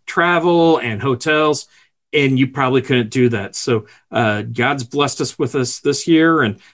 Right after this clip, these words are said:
and we've also seen, because we're reaching new people that we probably couldn't have reached before, we're probably gonna always have a virtual component to the conference, um, with it. So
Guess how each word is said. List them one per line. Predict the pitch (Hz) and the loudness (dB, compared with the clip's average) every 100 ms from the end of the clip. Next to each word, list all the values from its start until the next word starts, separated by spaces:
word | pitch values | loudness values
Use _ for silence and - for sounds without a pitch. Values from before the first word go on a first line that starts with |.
| - | -4
and | 120 135 | 0 2
we've | 139 | 4
also | 139 - 143 | 2 2 -2
seen, | - 160 156 143 | 0 0 0 -2
because | 135 127 | -2 -2
we're | 135 123 | 0 0
reaching | 143 139 151 127 120 131 | 0 -2 -2 -2 -2 -2
new | 135 156 165 | 4 4 4
people | 180 175 170 151 | 2 -2 0 0
that | 127 | 0
we | 123 120 _ | -2 -6 _
probably | 156 165 151 | -2 0 -2
couldn't | - 156 135 | -4 -4 -4
have | 120 | -2
reached | 156 - | -4 -4
before, | 160 - 160 160 _ _ - | -8 -4 -4 -4 _ _ -4
we're | 175 | 0
probably | 185 214 202 | 4 6 6
gonna | 151 156 | 4 2
always | 139 170 160 | 4 4 4
have | 160 151 | 2 -2
a | 131 | 2
virtual | 151 147 151 - | 0 0 -4 -2
component | 127 120 165 131 - | -4 -2 -2 -2 -4
to | 113 | -8
the | 101 | -6
conference, | 110 107 107 98 - _ _ _ | -6 -6 -8 -10 -14 _ _ _
um, | - 117 107 101 - | -2 0 0 -4 -6
with | 127 117 | -4 -4
it. | 104 - | -4 -2
So | 131 117 110 | 2 2 2